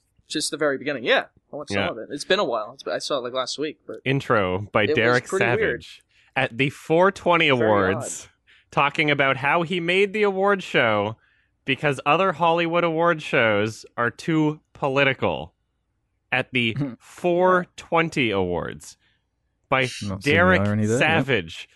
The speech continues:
Speaker 2: the man with the most inappropriately political Twitter account for a cartoon children or s-, children's brand
Speaker 3: <laughs>
Speaker 2: of all time.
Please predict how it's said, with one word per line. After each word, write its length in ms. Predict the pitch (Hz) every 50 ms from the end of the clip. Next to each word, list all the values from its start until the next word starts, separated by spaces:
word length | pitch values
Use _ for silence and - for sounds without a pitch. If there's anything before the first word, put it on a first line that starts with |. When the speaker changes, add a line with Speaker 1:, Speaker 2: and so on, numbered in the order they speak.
| _ _ -
Speaker 2:
the 80 | 135
man 340 | 131 131 143 147 156 156 160 156
with 200 | 156 151 - -
the 120 | 151 147
most 420 | 139 143 147 147 147 - - - - -
inappropriately 1000 | 165 165 180 - - - - 165 165 165 170 - - 180 165 165 - 156 160 151
political 800 | 151 - - 151 143 147 147 156 151 - 151 135 127 127 123 - -
Twitter 280 | - - 165 147 143 147
account 380 | 143 139 - 151 131 127 - -
for 200 | - 143 135 127
a 60 | 113 - _ _ _ -
cartoon 680 | - 160 147 139 - - 147 135 131 131 127 127 127 - _ _ _ _ _ _ -
children 340 | - - 170 156 127 143 147 -
or 120 | 139 131
s-, 160 | 131 123 - - - 147
children's 500 | - - - 180 165 147 160 147 147 - 339
brand 520 | - 131 139 147 143 135 120 117 113 120 - - - _ -
Speaker 3:
<laughs> 220 | - - _ -
Speaker 2:
of 120 | - 143
all 160 | 151 156 160 160
time. 560 | - - - 202 196 160 127 95 76 85